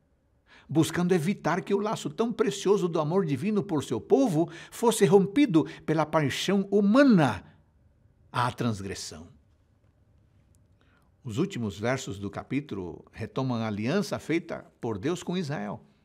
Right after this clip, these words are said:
A nação não havia seguido os preceitos do Senhor e, por isso, estava legalmente condenada. As bênçãos prometidas seriam retiradas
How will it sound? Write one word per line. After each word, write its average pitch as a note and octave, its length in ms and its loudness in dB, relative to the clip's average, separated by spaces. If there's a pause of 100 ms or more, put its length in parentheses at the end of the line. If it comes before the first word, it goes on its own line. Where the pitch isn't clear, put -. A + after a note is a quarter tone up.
(1700)
A G2+ 80 -16
nação G2+ 300 -6
não B3 140 -4
havia G#2 240 -2
seguido A#2 340 -4
os G2 100 -8
preceitos - 440 -8
do G#2 100 -14
Senhor F2+ 400 -16
e, G#2+ 40 -16
por G3+ 200 -2
isso, - 300 -4 (960)
estava C#3+ 400 0
legalmente D3 580 0
condenada. G#2+ 640 -4 (1300)
As B2 200 -4
bênçãos F#3 420 0
prometidas B2+ 540 -4
seriam D3+ 240 -6
retiradas - 760 -10